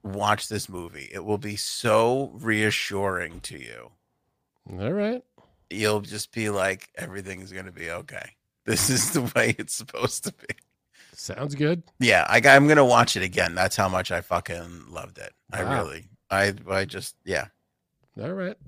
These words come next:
Speaker 1: And, and you know, it's funny. I watched it with my, I gotta say this low. I watched it with my father, and he was like, "This is the dumbest fucking thing I've ever seen." And I'm like, "You're like, you're seventy-five. You don't, you don't,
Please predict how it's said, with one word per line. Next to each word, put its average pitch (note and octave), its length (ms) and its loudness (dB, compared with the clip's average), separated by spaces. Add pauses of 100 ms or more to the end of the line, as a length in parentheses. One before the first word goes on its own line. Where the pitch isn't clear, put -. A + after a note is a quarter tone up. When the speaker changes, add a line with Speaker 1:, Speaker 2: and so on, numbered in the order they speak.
(200)
Speaker 1:
And, - 140 -2
and B2 120 0
you B2+ 80 -2
know, B2+ 120 0
it's A#2+ 140 -4
funny. G#2+ 400 -8
I - 60 -8
watched G#2 340 -4
it - 60 -12
with F#2+ 160 -10
my, E2+ 320 -12 (160)
I F2+ 80 -8
gotta E2+ 200 -10
say - 140 -10
this - 220 -14
low. - 220 -12 (520)
I - 40 -8
watched D#2+ 320 -4
it E2+ 40 -2
with F#2 120 -4
my E2+ 140 -6
father, - 640 -12
and E2+ 100 -18
he F#2+ 80 -10
was F2 180 -12
like, - 200 -16
"This - 200 -12
is A#2+ 60 -14
the A2+ 100 -16
dumbest - 380 -12
fucking - 300 -6
thing D2 160 -10
I've E2+ 80 -8
ever D#2 180 -10
seen." - 280 -10 (200)
And F2+ 100 -2
I'm E2+ 140 -6
like, D#2+ 180 -8 (760)
"You're F#2 100 -8
like, G2+ 160 -6
you're G#2 80 -4
seventy-five. G2+ 760 -2
You A#2+ 80 -12
don't, D#2+ 300 -8 (340)
you F#2+ 120 -2
don't, D#2+ 340 -2